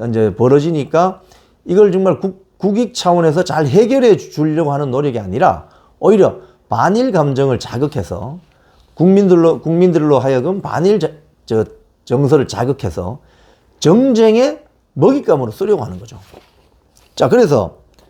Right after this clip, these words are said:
어, 지금 이 조국 대표가 독도에서 이 우리나라 정부 인사들을 친일 매국노다 이렇게 비난한 거는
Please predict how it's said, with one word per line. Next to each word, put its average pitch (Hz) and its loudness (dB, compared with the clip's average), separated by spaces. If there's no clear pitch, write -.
어, 107 2
지금 214 4
이 208 2
조국 208 0
대표가 139 0
독도에서 165 2
이 123 -4
우리나라 160 -2
정부 214 -2
인사들을 165 0
친일 285 2
매국노다 139 -2
이렇게 202 0
비난한 151 0
거는 104 -2